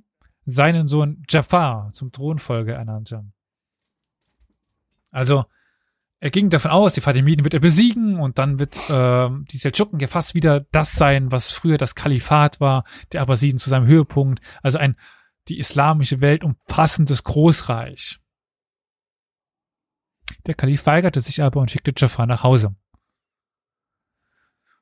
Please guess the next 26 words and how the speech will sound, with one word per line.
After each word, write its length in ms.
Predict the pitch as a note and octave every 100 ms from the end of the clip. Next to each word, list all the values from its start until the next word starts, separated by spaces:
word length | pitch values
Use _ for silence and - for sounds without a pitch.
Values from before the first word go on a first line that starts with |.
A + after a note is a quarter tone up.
| _ _ _ -
Hm. 380 | F3+ F#3+ G3 - - _ _ _ -
<laughs> 240 | - - - _ - - - - _ _ _
Sultan 420 | - F#3+ G#3 G#3 E3
Malik 300 | D3 B2+ -
Schah 220 | G3 G#3+
kam 260 | - C#3+
aber 140 | D3 A#2
nach 120 | A2+
Bagdad 340 | G#3 G#3 G#3+
und 120 | A3+ G3
befahl 340 | F#3 - B2
den 100 | D3+
Kalifen 360 | - A2+ G2+ D3+
zu 120 | G3
gehen. 400 | C#3 A#2+ G#2+ G2 _ _ _ _ _ _ _ _ -
<laughs> 80 | - - - - - - _ _ - - - - - - -
Während 220 | F#3 F#3+
der 80 | F#3
zehn 260 | - A3 G#3+
Tage, 380 | E3+ D3+ C3
die 80 | A#2+
dem 120 | C#3+
Kalifen 280 | C#3 D3+ F3
al-Muqtadi 580 | E3 C#3+ - E3+ F3 D#3
gewährt 440 | C#3+ C3 E3+ -
wurden, 360 | B2 A#2 D3+